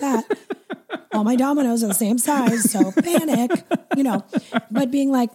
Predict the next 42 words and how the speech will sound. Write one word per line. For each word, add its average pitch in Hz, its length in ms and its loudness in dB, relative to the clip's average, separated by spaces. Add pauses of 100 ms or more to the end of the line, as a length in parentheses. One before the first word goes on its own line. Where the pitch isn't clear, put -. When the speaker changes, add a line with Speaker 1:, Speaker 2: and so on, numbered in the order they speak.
Speaker 1:
"No, 180 260 0
you 254 220 -2
answer 254 320 0
those 339 240 -2
messages 208 300 2
Speaker 2:
Yes. - 140 0
Speaker 1:
on 262 140 0
Mondays, 220 600 0
and 220 80 4
you 233 100 2
do 262 80 0
Speaker 2:
Yes. 254 80 0
Speaker 1:
this 233 240 -2
there." 214 300 -2
And 247 100 4
there's, 294 200 0
of 240 140 -2
course, 285 360 -2
flexibility 220 640 2
in 208 100 2
it 202 80 0
all, 190 60 2
Speaker 2:
Yes, 107 200 0
Speaker 1:
but - 160 -2
Speaker 2:
absolutely. 113 600 -4
Speaker 1:
a 233 100 0
general 262 1000 0 (300)
rhythm 240 380 4
of 208 100 2
those 202 200 2
days 190 320 0
would 202 80 0
Speaker 2:
Yes. - 120 0
Speaker 1:
be 185 240 -2 (380)
very, 196 380 -2
very 180 160 -2
Speaker 2:
Very, - 20 -6
Speaker 1:
helpful. 113 140 -2 (120)
Speaker 2:
very - 100 -6
helpful. - 380 -12 (100)
'Cause, 156 160 2
like, 139 240 -2